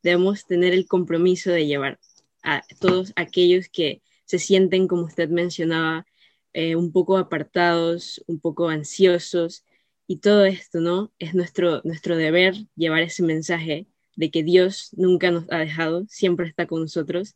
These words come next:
y que no dejaremos de amar nunca.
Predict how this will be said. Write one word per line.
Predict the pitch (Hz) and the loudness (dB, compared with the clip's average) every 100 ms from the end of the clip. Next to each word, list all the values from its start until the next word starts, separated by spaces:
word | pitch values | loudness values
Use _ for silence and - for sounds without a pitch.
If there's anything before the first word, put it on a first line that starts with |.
| _ _ _ - | _ _ _ -8
y | 170 | -4
que | - 156 - _ _ | 0 0 -2 _ _
no | 170 185 190 | 0 2 2
dejaremos | 175 170 156 156 | 0 -2 -2 -4
de | 156 | -6
amar | 151 147 143 | -6 -4 -6
nunca. | 143 - | -6 -12